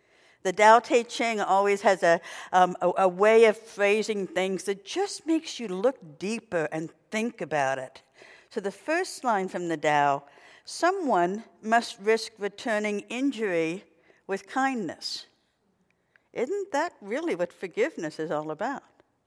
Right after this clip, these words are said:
It continues, "If you do not, hostility will never return goodwill. So the wise give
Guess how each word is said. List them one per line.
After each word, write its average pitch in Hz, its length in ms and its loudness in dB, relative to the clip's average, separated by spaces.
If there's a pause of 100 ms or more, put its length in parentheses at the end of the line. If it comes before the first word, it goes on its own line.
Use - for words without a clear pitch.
(840)
It 175 220 -8
continues, 185 840 -4 (360)
"If - 220 -4
you 294 140 -2
do 294 180 -2
not, 302 520 0 (200)
hostility 240 1000 0 (220)
will 202 140 0
never 226 400 4
return 170 520 -2
goodwill. 160 640 0 (800)
So - 200 -4
the 185 140 0
wise 185 640 6
give 160 600 0